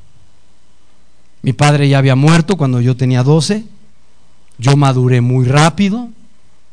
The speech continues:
O sea, tal vez si mi padre hubiese vivido, a lo mejor yo a los dieciséis todavía hubiera seguido siendo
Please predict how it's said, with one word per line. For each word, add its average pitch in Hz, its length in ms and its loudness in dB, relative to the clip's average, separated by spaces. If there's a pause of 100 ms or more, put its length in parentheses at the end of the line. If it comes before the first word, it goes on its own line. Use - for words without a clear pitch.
(120)
O - 20 -20
sea, 113 120 -6
tal 139 180 -2
vez 156 140 2
si 147 100 0
mi 139 80 4
padre 151 340 2
hubiese 147 320 4
vivido, 185 520 2
a 180 40 2
lo 143 120 4
mejor 135 320 2
yo 151 80 4
a 151 40 2
los 143 180 2
dieciséis 131 520 0
todavía 143 360 0
hubiera 139 240 2
seguido 127 600 -4
siendo 127 400 -6